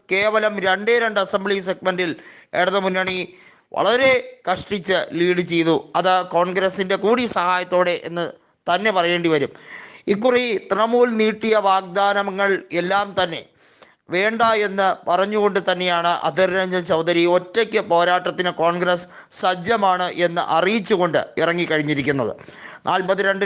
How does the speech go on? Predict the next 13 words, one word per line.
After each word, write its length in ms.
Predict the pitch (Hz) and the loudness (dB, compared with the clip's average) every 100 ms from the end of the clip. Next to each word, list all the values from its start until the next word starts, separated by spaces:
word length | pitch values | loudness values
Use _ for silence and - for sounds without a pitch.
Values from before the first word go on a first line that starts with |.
| 196 | 0
ലോക്സഭാ 320 | 185 196 190 190 | 0 0 0 0
സീറ്റുകളിലും 560 | 180 185 185 180 196 202 - - - _ 190 | -2 2 2 2 0 -4 -12 -20 -20 _ 0
കോൺഗ്രസ് 580 | 208 226 220 214 226 214 202 - 190 | 0 0 0 0 0 0 0 -4 0
ഇടതുമുന്നണിയുമായി 1040 | 214 226 254 247 240 233 226 220 226 240 151 - | 2 2 2 2 2 2 2 2 2 0 -6 -6
ചേർന്ന് 380 | 180 185 185 180 - - | 0 0 0 -2 -2 -2
തന്നെ 180 | 180 185 | -2 0
മത്സരിക്കും 480 | 175 - 180 170 185 - | -2 -2 -2 0 -2 -2
എന്നുള്ളത് 280 | 175 175 170 | 0 2 2
വ്യക്തമാക്കി 480 | 160 160 170 160 151 147 | 0 -2 0 -2 -2 -2
കഴിഞ്ഞിരിക്കുകയാണ്. 580 | 151 160 147 131 143 127 | 0 0 -2 0 -2 -2
നമുക്കറിയാം, 380 | 170 190 196 202 185 | -2 -2 0 0 0
രാഹുൽ 260 | 180 214 202 | 0 0 0
ഗാന്ധിയുടെ 420 | 202 196 202 202 | -2 0 0 0